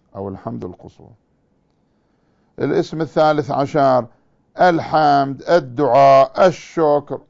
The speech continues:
وسبب التسمية بهذه الأسماء هو اشتمال سورة الحمد على الحمد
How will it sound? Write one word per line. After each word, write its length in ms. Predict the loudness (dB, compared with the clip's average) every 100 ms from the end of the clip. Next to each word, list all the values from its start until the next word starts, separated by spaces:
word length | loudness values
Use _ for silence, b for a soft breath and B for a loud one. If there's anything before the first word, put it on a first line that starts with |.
| _ _
وسبب 520 | -6 -6 -4 -4 -2 -4
التسمية 640 | -6 -6 -8 -8 -8 -6
بهذه 720 | -6 -4 -4 -4 -4 -6 -6
الأسماء 800 | -8 -10 -12 -10 -8 -8 -10 -14 _ _ _ _ _ _ _ _ _ -10
هو 160 | -4 -2
اشتمال 580 | -4 -8 -6 -4 -4 -6
سورة 340 | -8 -6 -4
الحمد 480 | -6 -10 -12 -12 -14 -20 _ _ _ _ -10
على 260 | -6 -6
الحمد 580 | -6 -8 -6 -6 -6 -10